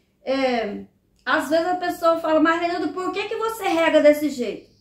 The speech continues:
Eu vou mostrar nesse vídeo por que que eu rego dessa forma e qual a consequência que eu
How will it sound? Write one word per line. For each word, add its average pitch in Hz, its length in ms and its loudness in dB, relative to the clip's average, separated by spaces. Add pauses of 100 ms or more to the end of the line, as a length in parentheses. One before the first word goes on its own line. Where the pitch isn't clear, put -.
(360)
Eu 247 160 -2
vou 294 120 6
mostrar 330 320 0
nesse 294 300 0
vídeo 285 460 -2
por 359 340 -4
que 403 160 -4
que 359 100 -6
eu 349 80 2
rego 285 260 0
dessa 262 400 -4
forma 277 640 -2 (320)
e 311 160 0
qual 370 180 2
a 403 200 2
consequência 427 960 -4
que 392 120 -10
eu 480 280 -4